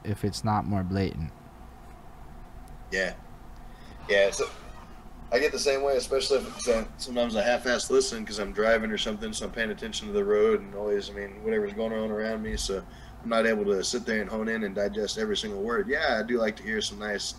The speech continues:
Speaker 2: punchlines or a couple bars here and there in a, in a, in a dope beat. Like, but if I'm just driving in the car, that's why I don't mind listening to a lot of music. I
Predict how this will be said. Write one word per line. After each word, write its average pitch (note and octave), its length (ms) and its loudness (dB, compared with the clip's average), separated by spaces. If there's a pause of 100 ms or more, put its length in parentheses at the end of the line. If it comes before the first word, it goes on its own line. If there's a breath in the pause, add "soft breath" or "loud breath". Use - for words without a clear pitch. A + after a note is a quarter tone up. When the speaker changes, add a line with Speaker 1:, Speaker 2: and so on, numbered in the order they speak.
(340 loud breath)
Speaker 2:
punchlines G#2+ 520 0
or G2 60 2
a F#2 60 -2
couple G#2 240 -4
bars G#2+ 360 2
here G#2+ 160 -2
and G#2 80 -6
there G#2+ 260 -2 (420 loud breath)
in G2 60 -10
a, F2+ 180 -8
in F#2 120 -10
a, F2+ 220 -8
in G2+ 60 -8
a G2 60 -4
dope G#2 260 2
beat. A#2 260 0
Like, F2+ 140 -8 (180)
but G2 80 -4
if F#2+ 120 -6
I'm B2 120 0
just B2 140 -2
driving B2+ 240 2
in B2 80 -2
the G#2+ 100 -2
car, C#3 340 2
that's - 180 -6
why G#2+ 80 0
I - 20 2
don't G#2 180 -2
mind G#2+ 220 -4
listening G2+ 320 -4
to G2 160 -2
a - 20 -4
lot G2+ 140 0
of G#2 80 -4
music. G2+ 320 -6
I G#2+ 100 0